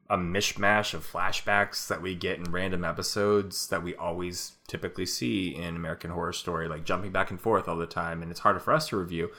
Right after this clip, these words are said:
So it was interesting to have them all done in a, a consolidated episode.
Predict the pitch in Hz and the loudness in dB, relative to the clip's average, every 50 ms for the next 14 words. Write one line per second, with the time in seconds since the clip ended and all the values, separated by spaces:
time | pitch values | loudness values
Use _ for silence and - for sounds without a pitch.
0 | - - - - 143 139 135 139 165 170 165 165 156 - 151 135 127 123 127 117 | -16 -18 -2 4 6 6 8 8 6 4 4 2 0 2 2 2 2 2 2 2
1 | 107 110 107 - - 90 101 98 98 95 92 95 92 92 90 80 71 87 85 80 | 2 2 0 0 2 4 4 6 4 4 4 2 2 2 0 -2 -4 -4 -4 -6
2 | 80 - - 92 90 85 78 60 52 67 80 85 - - 98 95 - 98 92 87 | -6 -8 -8 -8 -8 -6 -6 -6 -6 -6 -8 -8 -6 -6 -2 2 4 4 4 4
3 | 85 82 82 82 80 76 - - 117 - 120 104 - - 87 76 76 76 76 - | 2 0 -2 -2 -2 -2 -2 -2 -2 0 0 0 0 0 0 -2 -4 -6 -10 -12